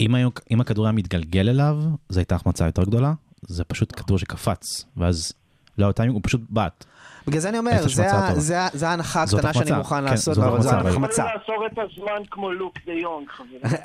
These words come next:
Speaker 2: <laughs> וחוץ מזה, גם על המצב הבא שלו אין עוררין, שזאת הייתה החמצה. בוסי נתן לו מסירה
Speaker 3: כן,
Speaker 2: של
Speaker 3: כן,
Speaker 2: וואו.
Speaker 3: השנייה אין,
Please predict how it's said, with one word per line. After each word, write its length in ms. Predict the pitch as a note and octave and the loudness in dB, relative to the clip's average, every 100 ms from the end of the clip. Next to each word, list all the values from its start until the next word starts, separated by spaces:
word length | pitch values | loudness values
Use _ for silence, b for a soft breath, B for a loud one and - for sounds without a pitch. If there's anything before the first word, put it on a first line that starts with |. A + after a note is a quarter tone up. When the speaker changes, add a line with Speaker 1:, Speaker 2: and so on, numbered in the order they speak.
| G2+ | -10
Speaker 2:
<laughs> 320 | F#3 G#3 - | -10 -8 -4
וחוץ 300 | C#3+ - E3+ | -2 -2 -2
מזה, 200 | E3+ D3+ | -2 -2
גם 180 | C#3 C3+ | -2 -2
על 100 | B2 | -2
המצב 300 | A#2+ A#2+ C3 | -2 -2 -2
הבא 220 | C3 A#2+ | 0 -2
שלו 260 | C3 C#3 A#2+ | -2 -2 0
אין 160 | A#2+ B2+ | 0 0
עוררין, 380 | A#2+ A#2 E3+ | 0 0 0
שזאת 240 | D3+ A#2+ G#2+ | -2 0 0
הייתה 160 | G#2 A2+ | -2 -2
החמצה. 400 | A#2 A2 F3 A2 | -2 -2 -2 -2
בוסי 340 | G2 B2+ C3+ | 0 0 0
נתן 280 | A#2+ - B2 | -2 -2 -2
לו 100 | B2 | -2
מסירה 500 | A2 - G#2+ G2 A#2+ | -2 -2 0 0 0
Speaker 3:
כן, 60 | B2+ | 0
Speaker 2:
של 140 | C#3 G2 F#2 | 0 0 2
Speaker 3:
כן, 140 | F#2+ | 2
Speaker 2:
וואו. 300 | G#2 C#3+ A#2 | 4 2 0
Speaker 3:
השנייה 240 | E2 G3+ B3 | -2 -4 -4
אין, 120 | A#3+ | -4